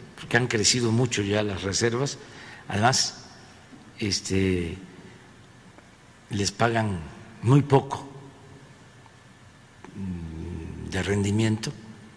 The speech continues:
Entonces, tienen mucho dinero y reciben muy poco de rendimiento. Entonces, nosotros podríamos utilizar esos recursos para pagar deuda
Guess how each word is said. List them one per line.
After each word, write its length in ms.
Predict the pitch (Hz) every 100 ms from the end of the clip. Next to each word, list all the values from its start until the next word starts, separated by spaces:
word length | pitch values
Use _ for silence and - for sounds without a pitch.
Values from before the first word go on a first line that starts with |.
| - - - - - -
Entonces, 380 | - 117 110 101
tienen 260 | 120 117
mucho 440 | 104 127 156 - 117 101
dinero 440 | 104 110 113 127 170 - - - - -
y 120 | - 113
reciben 400 | 95 127 139 123
muy 180 | 131
poco 340 | 120 131 117 113
de 120 | 101
rendimiento. 680 | 95 98 101 104 107 104 165 - - - - - - - -
Entonces, 520 | 101 117 120 110 - - - - - - - -
nosotros 380 | 110 113 139 143
podríamos 760 | - 113 123 160 135 113 98
utilizar 440 | - 104 101 101 117
esos 300 | 113 117 113
recursos 640 | 120 143 190 175 202 - - - - - - - - - - -
para 800 | 185 196 208 - - - - -
pagar 340 | 139 139 143
deuda 380 | 131 139 120 95